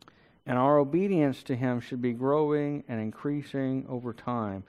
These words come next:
And alongside that increasing obedience, what you'll find is also a growing confident assurance that you really are the children of God, that you really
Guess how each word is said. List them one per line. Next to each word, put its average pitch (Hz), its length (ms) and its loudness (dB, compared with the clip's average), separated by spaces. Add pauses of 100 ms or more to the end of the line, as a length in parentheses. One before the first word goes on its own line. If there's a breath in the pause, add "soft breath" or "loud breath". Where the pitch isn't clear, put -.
(300 loud breath)
And 131 100 2
alongside 143 960 4
that 135 240 6 (300 loud breath)
increasing 160 720 0
obedience, 143 840 2
what 147 160 -4
you'll 143 180 4
find 147 540 4
is 127 160 2
also 143 720 4
a 143 80 0
growing 151 580 4
confident 147 720 0
assurance 135 680 -2 (260 loud breath)
that 156 140 2
you 147 160 4
really 143 500 2
are 139 460 2
the 120 100 -2
children 131 420 -4
of 120 120 -4
God, 113 360 -2 (360 loud breath)
that 143 260 4
you 139 240 4
really 139 540 4